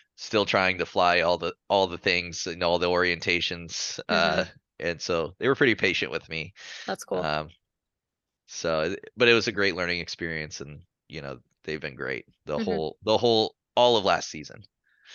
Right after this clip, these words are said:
Speaker 2: Cool. Well, I'm happy for you, man. That's awesome. That sounds like an exciting adventure for the next couple of years to see where that goes.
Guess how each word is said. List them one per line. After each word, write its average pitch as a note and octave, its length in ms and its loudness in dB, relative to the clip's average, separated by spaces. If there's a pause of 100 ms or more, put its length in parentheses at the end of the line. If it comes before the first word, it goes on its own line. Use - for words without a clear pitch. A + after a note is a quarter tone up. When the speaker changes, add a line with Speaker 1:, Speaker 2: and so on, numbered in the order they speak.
(360)
Speaker 2:
Cool. - 520 -4 (500)
Well, D4+ 100 6
I'm G#4 120 4
happy D#4 280 2
for G#3+ 120 -2
you, G3 160 -2
man. G#3 280 0
That's C#4+ 180 -4
awesome. C#4 420 -2
That A3 120 -10
sounds B3 560 2 (460)
like A#3+ 200 4
an A#3+ 120 4
exciting C4 580 2
adventure A3 480 0
for G3 120 -4
the F#3+ 60 -2
next F#3 220 -4
couple F#3+ 260 -6
of F#3+ 60 -6
years F#3+ 320 -6
to F#3 100 -8
see F#3+ 160 -2
where F3+ 120 -4
that F3+ 180 -2
goes. - 480 -6